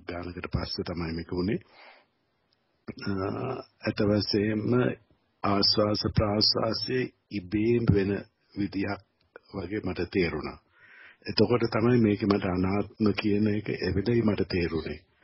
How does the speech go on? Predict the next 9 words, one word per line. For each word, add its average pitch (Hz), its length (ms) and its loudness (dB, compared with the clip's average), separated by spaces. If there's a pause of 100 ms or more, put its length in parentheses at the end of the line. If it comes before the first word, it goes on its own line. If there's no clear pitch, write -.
(480)
එතකොට 90 520 0
මේ, 87 260 -2 (160)
එතකොට 110 400 0
ඒක 107 240 2
තේරෙනකොට, 104 800 4 (800)
අ, 101 100 -8 (320)
ඇත්ත 101 220 -4
වශයෙන්ම, 92 680 4
අ, - 1080 -4